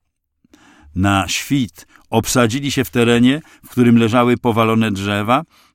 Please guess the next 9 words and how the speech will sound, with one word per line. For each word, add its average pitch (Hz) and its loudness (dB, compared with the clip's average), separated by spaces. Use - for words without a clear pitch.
i 131 0
niebawem 117 0
przed 95 -8
każdym 139 -4
stanowiskiem 123 -4
wyrosło 82 -6
drzewo. 71 -12
Podpułkownik 98 -6
Bobiński 98 -6